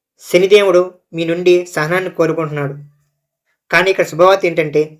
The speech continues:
రెండు వేల ఇరవై ఎనిమిది ఫిబ్రవరిలో శని తొమ్మిదవ ఇంట్లోకి అంటే భాగ్యస్థానంలోకి వెళ్ళగానే అక్కడ నుంచి మీకు భాగ్యోదయం మొదలవుతుంది. ఇంకా డబ్బు విషయానికి వస్తే,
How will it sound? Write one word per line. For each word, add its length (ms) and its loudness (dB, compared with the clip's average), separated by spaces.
రెండు 140 -4
వేల 160 2
ఇరవై 200 4
ఎనిమిది 360 -2
ఫిబ్రవరిలో 760 2
శని 300 0
తొమ్మిదవ 360 4
ఇంట్లోకి 400 0
అంటే 200 0
భాగ్యస్థానంలోకి 760 -2
వెళ్ళగానే 600 -2
అక్కడ 240 2
నుంచి 580 0
మీకు 420 2
భాగ్యోదయం 600 4
మొదలవుతుంది. 640 -2
ఇంకా 180 2
డబ్బు 240 4
విషయానికి 380 2
వస్తే, 440 0